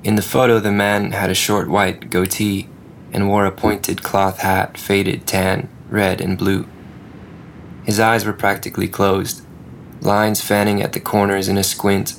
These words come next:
that accompanied his smile. "Father," Ani Choten confirmed. "Six Lama Prakan Gampa. Die three years. Now Ani Choten, seven."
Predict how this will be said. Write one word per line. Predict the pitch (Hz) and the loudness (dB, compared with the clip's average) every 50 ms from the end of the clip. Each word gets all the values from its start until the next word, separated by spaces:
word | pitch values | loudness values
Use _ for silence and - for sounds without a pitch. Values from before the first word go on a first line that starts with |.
| - - | -8 -4
that | - 92 | -4 -2
accompanied | 101 - - 104 95 92 - 98 98 95 90 | -2 0 0 0 0 -2 -2 -4 -4 -4 -4
his | 98 92 90 - - | -4 -4 -2 -2 -4
smile. | - - 98 101 - 104 104 - - - - - - - - - - - - - - - - - - - - - - - | -2 -2 -2 -2 -2 -4 -6 -8 -12 -18 -20 -20 -20 -20 -20 -20 -20 -20 -20 -20 -20 -20 -20 -20 -18 -18 -18 -18 -18 -12
"Father," | - - 110 110 110 104 98 95 - - - - - - - - - - | -6 -2 0 0 2 2 0 -2 -4 -8 -14 -20 -20 -20 -20 -20 -8 -2
Ani | - 104 101 98 | 0 0 0 0
Choten | 95 - - 98 95 95 - 98 95 95 95 | 0 -2 -2 -2 -2 0 0 0 0 0 -2
confirmed. | - 101 92 92 - - 92 95 104 - - - - - - - - - - - - | -2 -2 -4 -2 -2 -2 -2 0 -2 -4 -6 -10 -14 -18 -20 -20 -20 -20 -20 -14 -10
"Six | - - - - 135 120 - - - - | -8 -6 -2 -2 -2 -2 -2 -4 -6 -2
Lama | - 101 101 98 101 98 95 - - - - - - | 0 2 2 2 2 0 0 -2 -4 -8 -14 -18 -8
Prakan | - - 98 98 - - 95 98 | -2 -2 -2 -2 -2 -2 -2 -2
Gampa. | 92 92 92 98 92 - - 95 - - - - - - - - - - - - - - - - | 0 0 -2 -2 -4 -4 -6 -6 -6 -8 -10 -16 -20 -20 -20 -20 -20 -20 -20 -20 -20 -20 -12 -6
Die | - - 110 101 101 98 95 95 | 0 2 4 4 4 2 2 0
three | 95 - - 107 101 101 | -4 -6 -6 -4 -2 0
years. | 101 101 101 101 98 95 - - - - - - - - - - - - - - - - - - - - | 0 2 2 4 2 2 0 -2 -4 -6 -8 -12 -16 -20 -20 -20 -20 -20 -20 -20 -20 -20 -20 -20 -12 -4
Now | - 92 101 107 107 101 101 107 - | 0 2 4 4 4 2 2 0 -2
Ani | - 92 104 107 107 107 | 0 0 2 2 0 0
Choten, | - - 104 101 98 - - 92 101 - - - - - | 0 0 0 0 0 0 0 0 0 -2 -4 -8 -10 -10
seven." | - - - - 107 104 98 95 95 - 120 - | -10 -8 -2 0 2 2 2 0 -2 -4 -6 -10